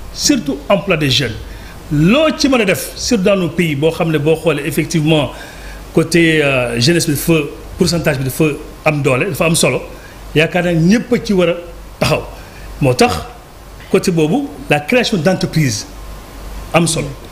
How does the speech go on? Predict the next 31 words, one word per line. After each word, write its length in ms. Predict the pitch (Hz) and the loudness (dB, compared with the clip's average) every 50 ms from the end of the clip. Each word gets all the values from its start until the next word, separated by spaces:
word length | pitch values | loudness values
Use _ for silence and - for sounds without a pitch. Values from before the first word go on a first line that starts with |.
| - - - - - - - | -16 -16 -14 -14 -14 -2 2
entrepreneuriat 800 | 233 269 269 262 269 269 233 - 240 226 214 208 190 175 143 107 - - - - - - - - - - - - - | 4 4 4 4 2 0 2 2 2 4 4 2 2 2 0 -2 -4 -10 -16 -18 -20 -20 -20 -20 -20 -18 -18 -2 0
am 140 | 196 202 185 | 2 2 2
solo, 240 | - - 156 117 104 - - - - - - - - - | 2 0 -2 -4 -4 -10 -14 -18 -20 -20 -18 -16 -8 0
def 160 | 170 202 233 233 - - | 0 2 2 0 0 0
ay 140 | 240 220 185 | 0 0 2
dispositifs 500 | 160 226 233 - - 240 196 - 220 196 | 0 0 0 0 0 0 0 2 2 2
yoo 120 | 196 190 | 2 2
xam 180 | 190 208 202 196 | 2 2 0 0
ne 60 | 190 - | -2 -4
effectivement 540 | 190 - 196 165 - 202 175 170 180 160 - - - - - - - - - - - - - - - - - - | -4 -4 -4 -2 0 0 2 2 2 2 0 -2 -8 -14 -16 -18 -16 -16 -14 -14 -14 -14 -16 -16 -16 -4 0 2
encadrement, 640 | 226 233 226 226 226 220 190 165 165 147 131 107 104 - - - | 4 4 4 4 4 2 2 2 0 0 -2 -4 -6 -10 -16 -18
formation, 720 | - - - - 247 247 254 240 220 202 - - - 151 - - - - - - - - - - - - | -14 -12 -2 2 2 4 4 4 4 2 2 0 -2 -4 -4 -6 -8 -10 -14 -16 -18 -18 -18 -12 0 2
incubation 680 | 254 269 262 262 - 247 208 208 175 - - 151 120 - - - - - - | 4 4 4 4 2 2 2 2 2 0 -2 -6 -8 -10 -12 -16 -20 -12 -4
ci 80 | - | 0
ay 80 | 214 202 | 0 0
projets, 340 | - 185 170 143 143 151 156 - - - - - - - | 2 2 2 2 0 -2 -4 -6 -12 -16 -16 -16 -4 0
loolu 180 | - 175 165 170 175 | 2 2 4 4 2
yëpp 100 | 165 170 175 | 2 2 0
yaakaar 200 | 160 - 165 156 | 0 0 2 2
nañ 120 | 156 156 | 2 0
ko 160 | 151 151 156 147 139 143 - | 2 2 0 0 0 -4 -6
ci 200 | - - 160 156 160 147 | -2 0 0 0 2 2
liñ 100 | 156 151 | 0 2
ci 80 | 156 170 | 2 2
war 80 | 147 127 | 2 2
a 20 | |
def. 180 | 117 110 - - - - 90 82 80 73 - | 0 -4 -8 -10 -12 -12 -12 -10 -10 -6 0
Beneen 240 | - 147 170 185 180 | 2 2 2 4 2
bi 80 | 156 156 | 2 2
nag 160 | 175 240 226 - - - - - - - - - - - | 0 0 -2 -4 -10 -16 -18 -20 -20 -18 -18 -16 -8 -2
mooy, 440 | 127 120 131 160 220 277 277 254 | 0 2 4 4 4 2 0 -2